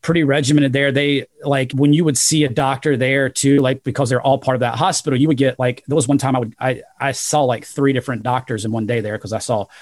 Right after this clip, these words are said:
an eye doctor, an ear doctor, and then my rheumatologist. And when I get the bill, it's one bill. It's not forty-seven different bills, three different labs,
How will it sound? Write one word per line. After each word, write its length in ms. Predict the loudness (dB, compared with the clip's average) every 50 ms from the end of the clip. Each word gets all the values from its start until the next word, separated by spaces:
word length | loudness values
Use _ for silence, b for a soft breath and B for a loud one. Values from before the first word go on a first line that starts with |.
| B B B B
an 80 | B -4
eye 140 | -2 -2 0
doctor, 340 | 0 -2 -2 -2 -2 -2 -2
an 60 | 0
ear 140 | 0 0 0
doctor, 380 | 0 0 -2 -2 -2 -2 -2
and 160 | 0 -2 -2
then 120 | -2 0 0
my 120 | 0 0
rheumatologist. 920 | 0 0 -2 -2 -2 0 0 2 2 2 2 0 0 0 -2 -2 -4 -6 _ B B B B B B
And 100 | 0 2
when 80 | 2
I 80 | 2 2
get 160 | 0 0 0
the 80 | -2 -2
bill, 320 | 0 2 2 2 2 0
it's 180 | -2 -6 -6 -4
one 320 | -2 0 2 2 2 2
bill. 320 | 2 0 0 -2 -2 -6
It's 160 | -6 -4 -2 0
not 300 | 0 0 -2 -4 -8 -18
forty-seven 760 | -6 0 2 2 2 2 2 0 0 0 0 0 0 -2
different 320 | -2 -2 -4 -4 -6 -6 -6
bills, 520 | -4 -4 -4 -2 -2 -4 -4 -6 -6 -8 B B B B B B B
three 280 | B -4 0 0 2 2
different 280 | 0 0 0 0 -2 0
labs, 960 | 0 0 0 0 -2 -2 -2 -2 -2 -2 -2 -2 -2 -2 -2 -4 -6 -10